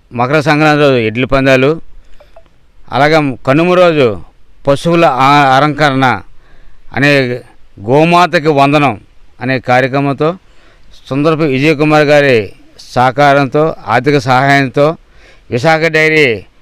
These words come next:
వారి అలా ప్రత్యేకమైన, ఆ, సపోర్ట్తో మెడికల్ క్యాంప్,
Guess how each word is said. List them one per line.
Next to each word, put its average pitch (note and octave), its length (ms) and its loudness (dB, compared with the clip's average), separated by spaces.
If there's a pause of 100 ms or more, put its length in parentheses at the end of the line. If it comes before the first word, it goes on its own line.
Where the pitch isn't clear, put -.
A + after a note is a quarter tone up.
(180)
వారి C3+ 440 4
అలా A#2 500 2 (340)
ప్రత్యేకమైన, C#3 840 0 (600)
ఆ, G2 360 -6 (680)
సపోర్ట్తో D3 680 0 (840)
మెడికల్ D3 460 0
క్యాంప్, C#3 300 -2